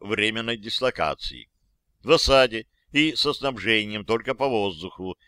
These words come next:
Они дождались броска русской армии на запад и вчера были деблокированы. Техники было много,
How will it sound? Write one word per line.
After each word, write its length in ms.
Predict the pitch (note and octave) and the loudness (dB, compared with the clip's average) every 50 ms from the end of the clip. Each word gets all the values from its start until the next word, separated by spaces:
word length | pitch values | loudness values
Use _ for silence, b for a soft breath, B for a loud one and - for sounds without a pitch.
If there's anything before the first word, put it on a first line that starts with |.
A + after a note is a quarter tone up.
| b b b b | b b b b
Они 360 | - A#2 B2+ C3 C3 C3 B2 G#2+ | -2 -2 0 0 0 -2 -2 2
дождались 520 | G#2+ B2 A#2 G2+ F#2 A#2+ A2+ A2 A2 G#2+ | 2 2 2 4 4 4 4 4 0 -2
броска 420 | G2+ A2 A2+ G2+ - - D3+ D3 | -2 -2 -2 -2 0 0 2 2
русской 340 | B2+ G#2 G2+ - - G#2+ G#2 | 2 0 -4 -4 -2 2 2
армии 320 | G2+ G2+ G2 F#2+ F#2 G2 G2 | 4 4 4 2 0 -4 -4
на 180 | F#2 G2 G2 | -2 -2 -2
запад 420 | F#2+ C3 D3 D#3 - G2+ F2 - C3+ | 2 2 0 0 0 -2 -6 -4 -6
и 80 | E3 | -6
вчера 320 | D#3 - C#3+ D3 D3 D3+ C#3 | -4 -2 2 4 4 4 4
были 280 | A#2 C3 C3+ C3 C3 | 2 0 -2 -2 -4
деблокированы. 840 | A#2 G2 B2 A#2 A#2+ B2+ A2+ - E2+ E2 D2 C2 B1+ A1+ G#1+ G1+ - _ _ _ _ _ _ _ _ _ _ _ _ | -2 -2 -2 -2 -2 -2 -4 -4 -8 -10 -10 -10 -12 -14 -16 -18 -20 _ _ _ _ _ _ _ _ _ _ _ _
Техники 520 | - - A#2+ A2 F2 F#2+ G#2+ G#2+ F2+ G2 G#2 | 0 2 2 2 2 -2 -8 -6 -4 -2 0
было 240 | G2 G2+ G2+ G2+ G2+ | 0 0 0 0 0
много, 520 | G2 F#2 G2+ A#2 C3 C3 A#2 F2+ C#2+ | 0 0 0 2 2 0 0 -4 -6